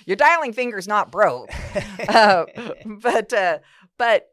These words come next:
Speaker 1: a networking blunder would be to put the blame, assert it on someone else.
Speaker 2: Good point. Good point.
Speaker 1: And then say, "Hey, you know what? Shame on them." When the truth is, so many times we're part of the, pr-, it's not just one.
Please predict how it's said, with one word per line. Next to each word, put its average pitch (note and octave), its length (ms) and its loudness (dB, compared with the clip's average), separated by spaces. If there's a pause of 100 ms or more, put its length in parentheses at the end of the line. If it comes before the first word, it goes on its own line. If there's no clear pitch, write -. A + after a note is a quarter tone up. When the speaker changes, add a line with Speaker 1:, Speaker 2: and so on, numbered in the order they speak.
Speaker 1:
a G#3 80 -2
networking A#3 480 -6
blunder G#3 720 -10
would F#3 240 -12
be F#3 460 -14
to F#3 340 -12
put G#3 240 -12
the G3 80 -10
blame, G3 720 -10
assert F#3+ 340 -10
it G3 140 -10
on F3 180 -12
someone E3 400 -10
else. - 480 -14
Speaker 2:
Good B2 260 -16
point. C#3+ 200 -16 (420)
Good B2+ 220 -20
point. C#3 260 -16
Speaker 1:
And F3+ 260 -8
then F3 320 -10
say, F3 280 -8
"Hey, F#3+ 160 -12
you G3+ 100 -16
know G#3 140 -12
what? A3+ 200 -8
Shame G#3+ 220 -12
on G#3 160 -8
them." F3+ 380 -8 (180)
When G3 140 -12
the G3 80 -14
truth D#4+ 360 -14
is, E3+ 360 -8
so F#3+ 100 -8
many G#3 240 -10
times F#3 500 -14
we're E3+ 200 -12
part F3+ 400 -12
of D#3 80 -20
the, D#3 60 -18
pr-, - 120 -18
it's - 160 -16
not F3+ 200 -10
just E3 220 -14
one. G#2 500 -18